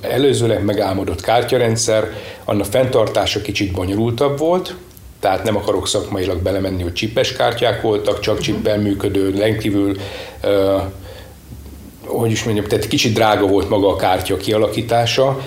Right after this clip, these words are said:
Speaker 1: illetve a rendszer működtetése egy, egy, ö, egy stábnak kellett volna működnie, illetve olyan kártyaolvasókat kellett volna mindenkinek használnia, és mindenkinek megvenni, aki kedvezményt ad.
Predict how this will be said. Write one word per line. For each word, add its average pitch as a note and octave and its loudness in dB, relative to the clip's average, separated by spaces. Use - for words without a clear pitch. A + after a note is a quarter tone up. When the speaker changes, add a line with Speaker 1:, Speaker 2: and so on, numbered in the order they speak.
Speaker 1:
illetve G#2 2
a G2+ 4
rendszer G#2 4
működtetése G2+ 0
egy, F#2 -2
egy, F#2 -4
ö, F#2+ 2
egy G2 -2
stábnak G#2 2
kellett G2 2
volna F#2+ -2
működnie, B2 2
illetve A2 2
olyan G#2 4
kártyaolvasókat G2 2
kellett G2+ 2
volna G2+ -2
mindenkinek F#2+ 0
használnia, A2 2
és G#2 0
mindenkinek G2 -2
megvenni, G2 0
aki F#2 -4
kedvezményt F2 0
ad. D#2+ 0